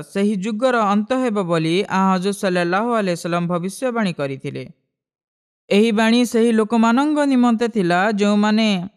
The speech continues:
ଖାତାମୁଲ ଖୋଲଫା ମସିହ ମଉଦ ଓ ମେହଦି ମଉଦଙ୍କର ବୟତ, ୟାନି ଦୀକ୍ଷା ଗ୍ରହଣ କରିବେ ଏବଂ ସେହି ଶିକ୍ଷା ଅନୁଯାୟୀ ପରିଚାଳିତ ହେବେ।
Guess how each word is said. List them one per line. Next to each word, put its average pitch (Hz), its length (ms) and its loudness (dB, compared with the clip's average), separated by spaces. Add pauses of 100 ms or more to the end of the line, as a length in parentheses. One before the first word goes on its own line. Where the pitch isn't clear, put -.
(640)
ଖାତାମୁଲ 214 580 0
ଖୋଲଫା 214 540 -2 (100)
ମସିହ 208 400 2
ମଉଦ 220 460 2
ଓ 226 100 2
ମେହଦି 240 420 2
ମଉଦଙ୍କର 208 600 2 (920)
ବୟତ, 185 460 0 (680)
ୟାନି 185 460 0 (360)
ଦୀକ୍ଷା 175 400 -2
ଗ୍ରହଣ 214 420 2
କରିବେ 170 420 0 (200)
ଏବଂ 175 380 0
ସେହି 208 320 0
ଶିକ୍ଷା 240 420 -4
ଅନୁଯାୟୀ 202 460 0
ପରିଚାଳିତ 202 720 -2
ହେବେ। 135 280 -6